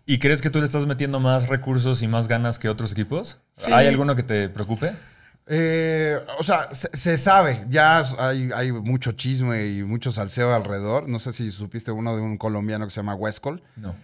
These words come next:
Speaker 2: Ya le empezaron a reclamar sus jugadores
Speaker 1: ¿Por qué?
Speaker 2: por Twitter, porque no se involucra y porque no, no
Speaker 1: Ah,
Speaker 2: se, no
Speaker 1: ¿neta?
Speaker 2: se ha dado la vuelta. Está en Colombia y viajando por el mundo y dice que no se conecta y no, y no los atiende y no les, no los pela. Básicamente ese es el reclamo de sus jugadores.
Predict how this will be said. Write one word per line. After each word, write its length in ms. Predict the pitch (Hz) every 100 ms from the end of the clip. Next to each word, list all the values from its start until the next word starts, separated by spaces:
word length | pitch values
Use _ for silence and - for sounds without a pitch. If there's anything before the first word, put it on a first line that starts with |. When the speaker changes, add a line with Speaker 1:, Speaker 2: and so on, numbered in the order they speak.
| _ - -
Speaker 2:
Ya 240 | 120 147 156
le 80 |
empezaron 480 | 143 127 127 139 143
a 60 | 120
reclamar 440 | 104 110 117 123
sus 160 | 135 123
jugadores 720 | 117 101 107 120 98 - - _ _ _
Speaker 1:
¿Por 160 | 113 110
qué? 80 | 120
Speaker 2:
por 120 | 123
Twitter, 580 | 139 135 131 71 - - -
porque 300 | 120 127 135
no 100 | 131
se 120 | 135
involucra 460 | 117 113 156 156
y 40 | 151
porque 800 | 113 104 113 113 110 110 113 107 120
no, 240 | 135 135
no 160 | 131 131
Speaker 1:
Ah, 40 |
Speaker 2:
se, 100 | 131
no 40 |
Speaker 1:
¿neta? 220 | 123 127 123
Speaker 2:
se 60 |
ha 80 | 127
dado 240 | 127 120 110
la 80 |
vuelta. 260 | 113 160 160
Está 220 | - 120
en 80 | 110
Colombia 420 | 110 110 143 135
y 80 | 110
viajando 400 | 101 120 127 113
por 160 | 104 107
el 100 | 117
mundo 360 | 147 143 131 - - -
y 160 | 107 117
dice 260 | 117 117
que 100 | 113
no 140 | 110 113
se 100 | 120
conecta 460 | 101 107 123 123
y 40 | 113
no, 300 | 113 107 101
y 100 | 107
no 140 | 113
los 160 | 117 107
atiende 420 | 104 123 131 123
y 20 | 113
no 140 | 117
les, 280 | 117 107 - - -
no 80 | 135
los 160 | 127
pela. 460 | 240 240 160 135 - - - -
Básicamente 640 | 110 139 165 151 151 156 180
ese 120 | 165
es 60 |
el 80 | 156
reclamo 300 | 123 131 139
de 60 | 127
sus 160 | 123
jugadores. 440 | 113 117 117 95